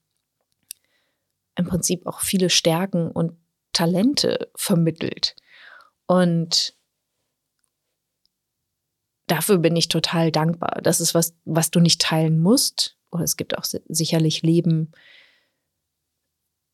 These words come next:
wo es sehr schwer ist, für bestimmte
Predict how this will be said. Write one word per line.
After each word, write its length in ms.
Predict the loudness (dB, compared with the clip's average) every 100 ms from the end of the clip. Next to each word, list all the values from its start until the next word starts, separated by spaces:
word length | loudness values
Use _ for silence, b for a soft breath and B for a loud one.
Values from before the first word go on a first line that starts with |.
| _ _ _
wo 180 | 0 2
es 100 | 4
sehr 120 | 4
schwer 420 | 2 4 4 4 2
ist, 380 | 0 0 -4 -8 -2
für 180 | 0
bestimmte 960 | 2 2 2 0 2 2 2 0 -2